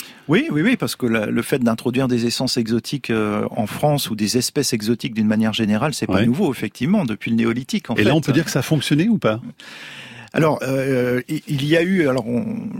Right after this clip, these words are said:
Speaker 1: là, on, on est beaucoup trop loin pour savoir qu'est-ce qui a réussi sur tout
Speaker 2: Mhm.
Speaker 1: ce qu'on a essayé ?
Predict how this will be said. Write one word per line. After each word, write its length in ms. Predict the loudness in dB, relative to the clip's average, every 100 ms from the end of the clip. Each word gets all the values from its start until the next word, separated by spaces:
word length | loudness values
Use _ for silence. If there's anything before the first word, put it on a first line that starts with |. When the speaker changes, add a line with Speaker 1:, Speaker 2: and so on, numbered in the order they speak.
| -4
Speaker 1:
là, 220 | 0 0 -2 -8
on, 140 | -8 -4
on 160 | 0 2
est 80 | 2
beaucoup 300 | 0 0 -2
trop 180 | 0
loin 160 | 2 2
pour 160 | 0 -2
savoir 400 | 0 0 -2 -12 _ -20 -2
qu'est-ce 200 | 0 2
qui 140 | 2 0
a 40 |
réussi 460 | 0 -2 -2 0 0
sur 200 | 0 0
tout 160 | 2
Speaker 2:
Mhm. 20 |
Speaker 1:
ce 80 | 2
qu'on 160 | 4 4
a 60 | 4
essayé ? 420 | 2 0 0